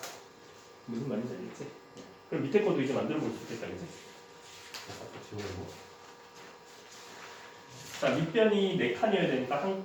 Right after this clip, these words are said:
한 칸, 두 칸, 세 칸, 네 칸. 여기서 여기까지. 그럼 몇 개? 한 개, 두 개. 두 개밖에 없어.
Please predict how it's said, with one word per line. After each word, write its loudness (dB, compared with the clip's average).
한 0
칸, 0
두 -6
칸, 2
세 -6
칸, 0
네 -2
칸. -8
여기서 -4
여기까지. -4
그럼 0
몇 0
개? -2
한 0
개, 2
두 -4
개. -6
두 -10
개밖에 2
없어. -6